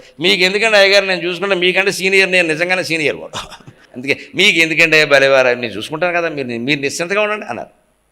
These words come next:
నిజంగా చూసుకున్నాడు పాపం. సాయంత్రం ఆయన వచ్చి, మధ్యాహ్నం ఆయన వచ్చారు, అయిపోయింది, వెళ్ళిపోయారు. వెళ్ళిపోయాక ఈ ప్రిన్సిపాల్కి చాలా ఆనందమే,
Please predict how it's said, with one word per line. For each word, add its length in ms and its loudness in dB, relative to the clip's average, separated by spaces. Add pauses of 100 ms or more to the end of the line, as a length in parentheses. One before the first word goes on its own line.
(200)
నిజంగా 200 -4 (100)
చూసుకున్నాడు 400 0
పాపం. 260 -8 (320)
సాయంత్రం 320 0
ఆయన 120 0
వచ్చి, 240 -6
మధ్యాహ్నం 320 -2
ఆయన 100 -2
వచ్చారు, 260 -4
అయిపోయింది, 380 -4
వెళ్ళిపోయారు. 320 -8 (200)
వెళ్ళిపోయాక 320 -4
ఈ 60 -6
ప్రిన్సిపాల్కి 500 -8 (100)
చాలా 220 0
ఆనందమే, 400 -4